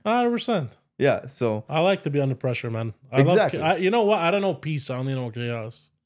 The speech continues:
Speaker 2: You, well, that's, that's
Speaker 1: Yeah.
Speaker 2: the life we choose,
Speaker 1: You
Speaker 2: right?
Speaker 1: know what I mean? Until eight thirty, nine o'clock at night when I got the Argili in my hand, I don't know anything else. Before that,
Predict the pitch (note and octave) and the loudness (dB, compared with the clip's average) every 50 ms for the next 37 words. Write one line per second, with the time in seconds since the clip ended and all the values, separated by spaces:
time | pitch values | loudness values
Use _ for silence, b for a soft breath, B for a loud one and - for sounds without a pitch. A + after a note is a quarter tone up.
0 | _ - B2 B2+ C3 C3+ C3 A#2+ A#2 B2+ B2 B2 - - A#2 A#2+ C3 C3 B2+ A#2+ | _ -4 -2 2 4 4 2 4 2 0 0 0 -2 -6 -2 0 0 0 0 0
1 | A2+ A2+ A2 G#2+ A2 G#2+ G2+ - - C#3+ C#3 C3+ C#3 C#3 C3+ C#3 C3+ C3+ C3+ C3+ | -2 -2 -2 -2 -4 -6 -6 -6 -4 -2 0 2 2 2 2 2 2 2 0 0
2 | D3 D#3+ D#3 C#3 C#3+ C#3 - E3+ E3+ E3 D#3+ D3 D#3+ E3+ F3 F3 - - - F3 | 0 -2 -2 -2 -4 -2 0 0 2 2 2 2 2 2 0 -2 -4 -2 0 0
3 | E3+ E3+ E3 D#3+ D3+ D#3 D#3 D#3 D3+ - - D#3 D#3 D3+ C3+ - C#3+ C#3 C#3+ D3+ | 2 2 2 0 0 0 0 0 0 -2 0 0 0 0 0 0 -2 0 0 0
4 | D#3 C#3+ C#3 C3 C3+ C3+ C#3+ C3+ C#3 C3+ B2+ B2 A#2+ B2+ D3 D3+ D3+ C#3+ C#3 C#3 | 0 0 0 0 0 0 -2 -2 -2 -2 -2 -2 -2 -2 -2 -2 0 0 0 0
5 | C3+ B2+ C#3+ C#3+ C3+ C3 B2+ A#2+ C3 C3 C3 C3 B2+ B2 B2 B2 B2 A#2+ A#2+ A#2 | 0 0 0 0 0 -2 -2 -2 -2 -2 -2 -2 -2 -4 -4 -4 -4 -4 -4 -4
6 | B2+ A#2 - - D3+ D#3+ D#3 D3+ D#3 D#3 E3 E3 D3+ _ | -6 -6 -4 -2 -2 0 0 0 0 0 0 -2 -4 _